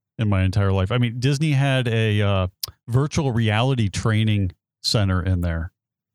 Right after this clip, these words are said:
a-, as part of the gym, and it had, like, a wizard that would tell you, you know, which, which different exercises you could do. It was like a little wizard an-, animatronic,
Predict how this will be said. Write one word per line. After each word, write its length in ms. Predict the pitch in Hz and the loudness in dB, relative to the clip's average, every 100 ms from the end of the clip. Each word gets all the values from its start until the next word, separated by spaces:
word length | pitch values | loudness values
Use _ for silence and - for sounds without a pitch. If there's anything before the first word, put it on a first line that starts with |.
| _ _ - | _ _ -4
a-, 40 | 98 | 0
as 380 | 98 95 104 | 0 0 -2
part 280 | - 131 117 | 0 -2 0
of 60 | 104 | 0
the 80 | 95 | 0
gym, 460 | 101 117 95 87 - - | 0 0 -2 -6 -8 -4
and 180 | 117 | -2
it 100 | 107 98 | 0 0
had, 320 | 107 107 104 | 0 0 0
like, 160 | 104 | 0
a 60 | 101 | 0
wizard 680 | 92 104 110 131 131 131 127 _ _ _ _ _ | 0 0 0 0 0 -2 -6 _ _ _ _ _
that 140 | 113 107 | -4 -2
would 160 | 107 | -2
tell 260 | - 117 113 | -2 0 0
you, 380 | 113 110 110 107 - - _ _ - | 0 2 0 -2 -6 -20 _ _ -2
you 80 | 98 | 0
know, 80 | |
which, 300 | 98 104 - | 2 0 -2
which 360 | - 123 117 - | -6 -4 -4 -2
different 260 | 120 - 101 | -4 -2 -2
exercises 760 | 113 - 123 135 127 117 120 | -2 -2 -2 0 0 0 -2
you 80 | 120 | -2
could 100 | 120 | -2
do. 160 | 123 120 | 0 0
It 40 | |
was 160 | 107 104 | 0 0
like 100 | 101 | 0
a 40 | |
little 200 | 104 101 | 2 2
wizard 400 | 95 107 120 110 | 2 2 2 0
an-, 280 | 113 113 113 - _ 123 | 0 0 0 -6 _ -2
animatronic, 720 | 113 110 - 117 113 123 | 0 0 0 0 2 0